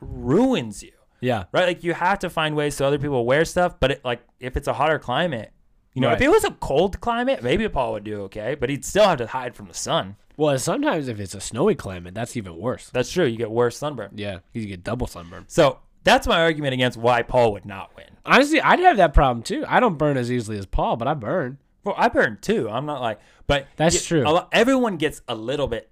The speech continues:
Speaker 1: like, they get sunburn and they get pretty, like, charred up. But
Speaker 2: Yeah, yeah,
Speaker 1: usually
Speaker 2: yeah.
Speaker 1: their skin kind of adjusts near the end, but they're still pretty, like, you get
Speaker 2: Yeah.
Speaker 1: enough dirt covering you that you're fine.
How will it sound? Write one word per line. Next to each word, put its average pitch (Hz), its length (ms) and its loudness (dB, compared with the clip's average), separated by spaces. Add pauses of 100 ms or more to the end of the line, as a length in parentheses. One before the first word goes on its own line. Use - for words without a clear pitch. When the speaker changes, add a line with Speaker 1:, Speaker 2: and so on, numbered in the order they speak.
Speaker 1:
like, 110 200 -14
they 147 80 -4
get 190 160 -4
sunburn 131 500 -2
and 117 140 -6
they 135 60 -4
get 165 180 -4
pretty, 143 320 0
like, 117 260 -2 (160)
charred 120 400 0
up. 117 320 -2
But 127 120 0
Speaker 2:
Yeah, 110 80 0
yeah, 165 60 4
Speaker 1:
usually 156 180 2
Speaker 2:
yeah. 143 80 -2
Speaker 1:
their 135 100 -2
skin 139 240 -6
kind 135 160 -8
of 110 60 -10
adjusts 123 520 -6
near 131 280 -10
the 110 160 -12
end, 147 260 -6
but 127 100 -4
they're 156 120 -2
still 220 200 -4
pretty, 143 260 -2
like, 120 260 2 (320)
you 135 100 -2
get 123 80 8
Speaker 2:
Yeah. 107 60 4
Speaker 1:
enough 117 240 0
dirt 123 280 -4
covering 104 360 -6
you 95 120 -16
that 95 160 -16
you're 98 120 -18
fine. 110 300 -8